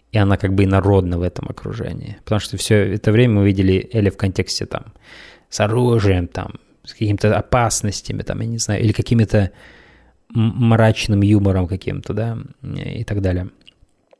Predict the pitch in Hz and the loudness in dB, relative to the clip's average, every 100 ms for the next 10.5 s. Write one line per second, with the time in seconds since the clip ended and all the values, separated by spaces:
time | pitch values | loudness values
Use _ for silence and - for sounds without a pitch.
0 | _ _ _ _ - - - 107 98 92 | _ _ _ _ -14 -14 -2 0 0 -2
1 | 92 98 - - _ _ _ _ _ _ | -6 -8 -12 -20 _ _ _ _ _ _
2 | - 127 127 123 110 - 110 104 - - | -16 -10 -6 -4 -4 0 0 2 -2 -2
3 | - - - 113 104 98 101 101 92 - | -4 -8 -6 -2 0 2 0 0 -2 -2
4 | 107 101 95 - 98 92 92 92 92 - | 0 2 0 -2 -2 0 2 0 -4 -16
5 | - 104 98 87 95 92 92 90 - 107 | -2 2 2 2 2 2 0 -2 -2 -2
6 | 90 90 95 - _ _ - - - - | -2 -2 -10 -10 _ _ -20 -20 -20 -20
7 | - - _ - 110 101 98 95 95 95 | -20 -20 _ -4 0 2 2 0 0 -2
8 | 104 - 104 98 104 101 110 - 90 98 | -4 -2 -2 0 -2 0 0 0 0 2
9 | 104 104 - 104 - - - - - 104 | 2 2 -2 -4 -2 -4 -4 -6 -2 2
10 | 101 95 - - | 2 0 -4 -16